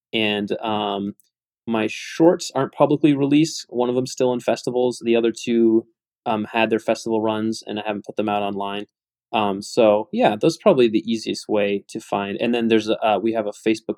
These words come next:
page for Honest Cocktail, and also an Instagram. The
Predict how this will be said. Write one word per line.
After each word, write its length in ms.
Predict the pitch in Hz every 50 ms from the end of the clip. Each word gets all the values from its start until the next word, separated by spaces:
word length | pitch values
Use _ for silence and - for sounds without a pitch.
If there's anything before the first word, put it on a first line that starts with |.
| _ _
page 240 | - 98 98 95 -
for 300 | - - 101 95 - 104
Honest 300 | 107 104 101 - - -
Cocktail, 540 | 101 98 95 - - 107 101 95 101 - _ _ _ _ _ _ _ -
and 160 | 107 107 101
also 240 | - 143 156 - 202
an 80 | 143 107
Instagram. 580 | 120 135 - - 107 98 101 95 95 95 98
The 180 | - 104 92